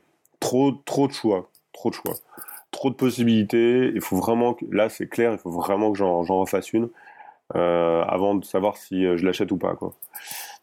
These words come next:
Trans and Stations qu'on trouve un peu daubé, mais ça c'est notre avis, si vous l'avez acheté et que vous l'appréciez, tant mieux pour vous. Squeeze, euh, est-ce que c'est un jeu d'ambiance drôle ou pas ? Je dirais non,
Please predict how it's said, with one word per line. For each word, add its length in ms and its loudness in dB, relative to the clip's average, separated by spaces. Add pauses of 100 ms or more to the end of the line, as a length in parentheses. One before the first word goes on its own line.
(720)
Trans 280 2
and 100 4
Stations 460 0
qu'on 180 -2
trouve 300 0
un 80 0
peu 180 -4
daubé, 400 0 (960)
mais 80 2
ça 160 -2
c'est 140 -4
notre 240 -2
avis, 180 -2
si 140 -4
vous 40 2
l'avez 200 2
acheté 380 -2
et 40 0
que 140 -4
vous 160 -2
l'appréciez, 500 -2 (560)
tant 140 2
mieux 160 2
pour 200 2
vous. 260 2 (440)
Squeeze, 640 4 (560)
euh, 800 4
est-ce 140 0
que 100 0
c'est 140 0
un 120 4
jeu 140 2
d'ambiance 560 2
drôle 400 2
ou 160 2
pas ? 320 2
Je 80 -2
dirais 320 2
non, 240 0